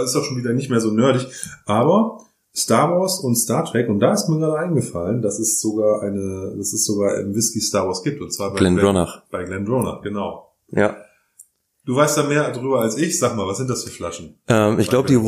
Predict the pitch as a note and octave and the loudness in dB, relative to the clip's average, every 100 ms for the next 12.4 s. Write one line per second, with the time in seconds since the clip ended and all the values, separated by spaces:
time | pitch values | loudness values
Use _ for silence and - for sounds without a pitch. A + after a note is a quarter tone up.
0 | B2 B2 - C3+ - A#2+ A#2 B2+ - - | 4 4 2 0 2 0 2 -2 -4 0
1 | A2+ A2+ G#2+ G#2 G2 - _ - - D3 | 2 4 2 2 -2 -6 _ 0 2 2
2 | A#2+ - G2+ F#2+ F#2+ F#2 F#2 F#2 - - | 0 0 0 2 0 0 -2 -6 -20 -8
3 | - F#2+ F#2 F#2 F#2 - - F#2 F2+ - | -2 0 2 0 -4 -6 -4 -2 -2 -4
4 | - - _ _ _ _ _ _ - F#2 | -12 -14 _ _ _ _ _ _ -4 -2
5 | F#2 A#2 - A#2 - - - - - - | 0 0 -2 -6 -4 -6 -6 -10 -16 -16
6 | - G#2+ G#2 G2+ G2+ G2+ G2 - - G2+ | -4 2 4 6 4 4 0 -4 -2 2
7 | F#2+ F#2+ F#2+ F#2+ F#2+ F#2 _ _ _ _ | 4 4 2 2 -2 -6 _ _ _ _
8 | _ - - - - G2 F2+ G2 - C3 | _ -20 -18 -16 -4 -2 0 -2 0 4
9 | A#2+ A2 A#2+ A2+ A2+ - _ F2+ E2+ - | 4 4 4 2 0 -10 _ -8 -8 -6
10 | F#2+ E2 F#2 E2+ - - F2+ F#2+ F#2 F#2 | -8 -8 -8 -10 -10 -10 -4 -2 -2 -2
11 | - - G#2+ F#2+ F#2+ G2 F#2+ A2 A#2+ A2+ | -2 -2 -2 0 0 -2 2 4 6 6
12 | A2 G#2+ A2 | 4 2 -2